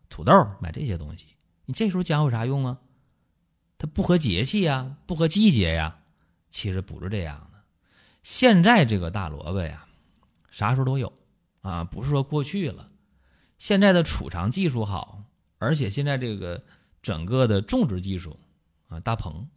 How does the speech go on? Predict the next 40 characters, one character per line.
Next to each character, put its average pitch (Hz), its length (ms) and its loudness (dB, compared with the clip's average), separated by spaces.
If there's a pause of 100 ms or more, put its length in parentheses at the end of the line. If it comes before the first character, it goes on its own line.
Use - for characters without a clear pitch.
(100)
对 139 140 -2
吧？ 147 380 -2
大 135 140 -2
棚 135 160 2
里 143 60 4
边 107 120 2
的 107 60 0
这 110 100 -4
萝 95 220 -4
卜 104 160 -6 (320)
啥 101 200 -6
季 165 140 -2
节 104 120 0
都 80 140 -4
有。 76 140 -10 (720)
还 - 200 -2
有 208 80 6
一 156 120 2
点 107 180 0
啊， 85 120 -4
就 101 60 -4
现 190 160 0
在 190 100 4
这 165 100 4
个 147 80 4
大 147 160 2
萝 87 180 -2
卜 104 140 -2
已 87 80 -6
经 98 120 -2
不 101 140 -6
像 143 160 0
过 160 180 2
去 151 140 2
那 123 120 -2
种 87 180 -6
大 92 140 -4
萝 80 180 -8
卜 78 100 -8
了。 71 120 -14